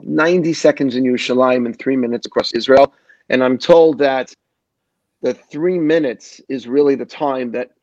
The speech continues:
can make all the difference between a person's life and, God forbid, death. So this is really,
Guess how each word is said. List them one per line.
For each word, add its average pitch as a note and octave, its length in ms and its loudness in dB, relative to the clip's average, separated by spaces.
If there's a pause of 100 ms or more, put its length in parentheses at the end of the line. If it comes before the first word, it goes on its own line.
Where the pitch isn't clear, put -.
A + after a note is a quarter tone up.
(140)
can B2 180 -8
make C3 320 -4
all C3 220 2
the B2 100 -6
difference A2+ 460 -10
between A#2 360 -8
a G#2+ 60 -12
person's A2+ 460 -8
life A#2 340 -2
and, G#2+ 100 -12
God A2 260 -4
forbid, G#2+ 320 -6
death. A2+ 360 2 (460)
So - 160 -4
this B2+ 160 0
is A#2+ 140 -6
really, B2+ 460 4